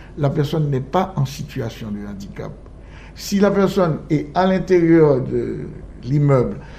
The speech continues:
la personne doit aller à l'étage. S'il y a l'ascenseur, la personne n'est pas en situation de handicap. Mais si la personne n'a pas d'ascenseur, n'a pas de rampe,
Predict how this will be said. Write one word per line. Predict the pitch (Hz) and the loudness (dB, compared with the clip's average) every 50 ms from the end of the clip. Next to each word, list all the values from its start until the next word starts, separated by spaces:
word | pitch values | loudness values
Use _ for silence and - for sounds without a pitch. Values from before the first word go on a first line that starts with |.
| - - - - | -18 -16 -6 -4
la | 143 139 | -2 -2
personne | 147 165 156 - 185 175 175 175 | 0 0 0 0 0 0 4 6
doit | 180 170 175 165 | 6 8 8 8
aller | 165 165 165 165 | 8 8 8 8
à | 160 156 | 8 6
l'étage. | 147 151 135 - 147 135 127 120 107 104 - | 6 4 2 2 0 0 0 0 -2 -4 -8
S'il | - - - 151 | -10 -4 0 2
y | 151 | 2
a | 147 | 4
l'ascenseur, | 143 139 139 - - 143 127 - - 208 226 247 277 240 - - - - - - - | 4 2 2 0 -2 -4 -4 -2 0 0 2 2 2 0 0 -4 -10 -16 -18 -12 -8
la | - 123 120 | -6 -6 -4
personne | - 131 127 123 - - 185 226 277 320 311 233 - - - - - | -2 -2 -2 -2 0 0 0 0 0 -2 -4 -6 -10 -12 -14 -10 -4
n'est | 175 160 151 | -2 -2 -2
pas | 147 - 226 247 247 | 0 0 2 4 4
en | 226 | 2
situation | - - 214 - - 180 160 143 - - 131 | 2 0 -4 -2 0 2 2 2 2 0 -2
de | 131 131 120 | -2 -2 -2
handicap. | 120 113 113 120 120 117 - 120 117 - - - - - - - | -2 -2 -4 -6 -6 -6 -6 -6 -6 -8 -12 -16 -18 -18 -6 -2
Mais | 226 220 | -2 0
si | 214 - - 415 | 0 -2 -2 2
la | 392 370 349 | 4 4 4
personne | 349 339 320 285 - - - 214 202 175 147 131 123 127 127 - - - - - - - - - - | 4 4 2 2 2 4 4 4 4 4 4 2 -2 -4 -6 -8 -12 -14 -16 -16 -16 -16 -10 -6 -2
n'a | 165 185 202 190 - | 2 2 4 2 2
pas | - - - - 247 226 170 131 - - - - - - - - - - | 0 -4 -2 2 4 4 4 2 0 -6 -12 -14 -16 -16 -16 -12 -2 2
d'ascenseur, | 160 165 160 156 - 151 139 135 - - 120 117 107 92 90 - - - - | 4 4 4 4 2 0 0 0 0 -2 -2 -2 -4 -6 -8 -12 -14 -10 -4
n'a | 160 143 139 | -2 -2 -2
pas | - - - - 220 214 | -2 -2 0 2 4 4
de | 190 190 | 6 6
rampe, | 180 175 165 165 165 160 - - - | 6 6 6 6 6 4 4 2 -4